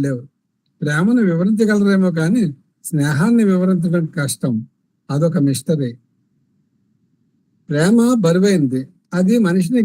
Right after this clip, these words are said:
గంభీరంగా, ఉదాసీనంగా మారుస్తుంది. ఎంత పొందుతున్నా ఇంకా ఏదో పొందనిది ఎంతో ఉందన్న తపన, ఎంత దగ్గరగా ఉన్నా ఇంకా ఎంతో భరించినంత దూరం బాధ పెడుతూ ఉంటుంది. ఎంతో విశాలంగా కనిపిస్తున్న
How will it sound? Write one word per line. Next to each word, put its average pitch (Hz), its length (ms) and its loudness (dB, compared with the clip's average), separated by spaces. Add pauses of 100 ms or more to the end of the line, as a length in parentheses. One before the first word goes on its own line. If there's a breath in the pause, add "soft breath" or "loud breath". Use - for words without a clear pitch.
గంభీరంగా, 208 540 0 (140)
ఉదాసీనంగా 196 640 0 (120)
మారుస్తుంది. 143 540 -4 (400)
ఎంత 170 240 -2 (140)
పొందుతున్నా 226 540 2 (160)
ఇంకా 180 200 0 (180)
ఏదో 208 140 0 (220)
పొందనిది 196 640 2 (460)
ఎంతో 165 280 0 (180)
ఉందన్న 202 300 2 (140)
తపన, 147 260 -4 (580)
ఎంత 170 220 -2 (140)
దగ్గరగా 226 440 2 (120)
ఉన్నా 220 220 2 (200)
ఇంకా 185 200 -4 (180)
ఎంతో 202 200 0 (120)
భరించినంత 196 600 0 (140)
దూరం 214 260 0 (100)
బాధ 165 160 -2 (100)
పెడుతూ 196 260 -2 (120)
ఉంటుంది. 147 360 -4 (500)
ఎంతో 160 360 -4
విశాలంగా 233 600 0 (120)
కనిపిస్తున్న 208 640 -2